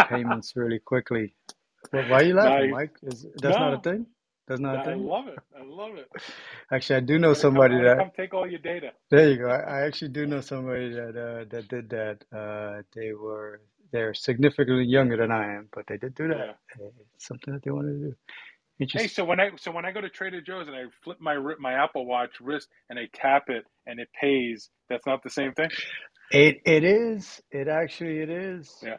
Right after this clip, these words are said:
Speaker 2: I, I, look, I, I'm not saying I understand the logic behind it, but I'm s-, I'm just saying that
Speaker 1: <laughs>
Speaker 2: I do know <laughs> somebody that has done it.
Speaker 1: Wow. I love it.
Speaker 2: Um,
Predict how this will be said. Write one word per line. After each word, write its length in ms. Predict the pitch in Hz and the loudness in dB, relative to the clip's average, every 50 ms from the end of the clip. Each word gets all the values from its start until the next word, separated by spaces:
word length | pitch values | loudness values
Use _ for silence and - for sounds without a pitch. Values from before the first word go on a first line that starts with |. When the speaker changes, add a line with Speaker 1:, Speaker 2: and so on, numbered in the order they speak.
| - - 120 | -12 -10 -8
Speaker 2:
I, 220 | 123 120 123 120 113 - - - | -8 -8 -8 -8 -10 -10 -8 -6
I, 240 | 123 127 131 127 120 | -6 -4 -6 -6 -6
look, 320 | 143 151 160 175 170 - - - | -4 -2 -2 -2 -4 -6 -8 -8
I, 380 | - 127 127 131 127 131 131 127 139 - - | -4 -2 -2 -2 -2 -2 -4 -8 -10 -10 -8
I'm 160 | 127 120 127 | -6 -4 -2
not 180 | 131 131 139 139 | -2 -2 -2 -2
saying 260 | - 156 156 151 151 | -2 0 0 2 2
I 160 | 151 147 151 | 0 0 0
understand 460 | 151 156 151 139 - - 160 156 151 | 0 -2 -2 -4 -4 -2 -2 -2 0
the 40 | 147 139 | 0 0
logic 400 | 147 151 160 156 139 147 151 143 | 2 2 2 2 0 -4 -6 -4
behind 440 | 160 143 123 151 165 175 170 151 | -4 -4 -2 -2 -2 -2 -2 -2
it, 160 | 131 127 135 - _ _ | -2 -4 -4 -8 _ _
but 200 | 123 120 117 113 | -10 -10 -8 -6
I'm 220 | 117 113 110 113 | -8 -8 -10 -10
s-, 260 | 113 - - - - - - - - | -14 -20 -20 -20 -20 -20 -20 -18 -14
I'm 240 | - 107 110 113 120 | -14 -12 -10 -10 -4
just 200 | 117 131 - - | -2 -2 -2 0
saying 220 | 151 139 135 131 | 0 0 2 2
that 160 | 131 127 123 - - - - | 0 0 -2 -4 -8 -16 -20
Speaker 1:
<laughs> 180 | _ - - - | _ -18 -12 -8
Speaker 2:
I 120 | - 113 | -8 -6
do 200 | 113 110 139 139 | -4 -2 -2 0
know 160 | 143 156 170 | 2 4 2
<laughs> 80 | 156 - | 2 2
somebody 380 | - - 202 185 147 160 151 - | 4 4 6 6 6 6 4 4
that 180 | - 160 139 - | 2 -2 -2 0
has 160 | - 220 202 147 | -2 -2 -2 -2
done 260 | - 202 170 160 151 | -2 -2 -2 -2 -4
it. 140 | 139 139 - _ _ - - - - - _ _ _ _ _ | -6 -8 -10 _ _ -20 -20 -20 -20 -20 _ _ _ _ _
Speaker 1:
Wow. 440 | - 113 110 117 143 151 127 110 - _ _ _ _ _ _ _ _ _ - | -4 2 6 8 8 8 8 6 0 _ _ _ _ _ _ _ _ _ -20
I 40 | - | -16
love 200 | 101 104 117 117 | -14 -12 -10 -10
it. 100 | 101 - _ _ _ _ _ _ _ _ _ _ _ _ _ _ _ _ _ _ _ _ _ _ _ _ _ _ _ _ _ _ _ _ _ _ _ _ _ _ _ _ _ _ _ _ _ _ _ - | -12 -14 _ _ _ _ _ _ _ _ _ _ _ _ _ _ _ _ _ _ _ _ _ _ _ _ _ _ _ _ _ _ _ _ _ _ _ _ _ _ _ _ _ _ _ _ _ _ _ -14
Speaker 2:
Um, 420 | 139 139 139 139 143 143 147 143 | -12 -8 -6 -4 -4 -6 -6 -8